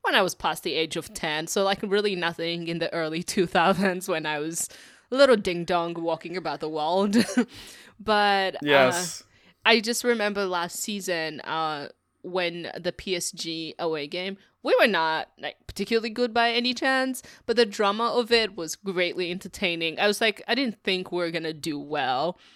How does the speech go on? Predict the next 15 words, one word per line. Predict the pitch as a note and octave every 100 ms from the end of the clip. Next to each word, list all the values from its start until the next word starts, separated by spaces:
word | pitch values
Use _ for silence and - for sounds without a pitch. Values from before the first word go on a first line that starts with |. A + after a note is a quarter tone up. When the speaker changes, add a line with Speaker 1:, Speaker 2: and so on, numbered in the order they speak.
| _ -
Speaker 1:
And | G3+ G3
I | F#3
was | F#3 F3+
in | F3+ E3+ E3+
Buenos | F3+ F3 F#3
Aires | F3 E3+
at | E3+ D#3+
the |
time, | - - G3+ F#3 E3 E3 - - - -
and | G3 G3
I | F#3+
just | F#3+ G3 G#3+
remember | G3 F#3 F3+ F#3
watching | E3+ E3+ E3+ F#3 F3
it | E3 D#3+ E3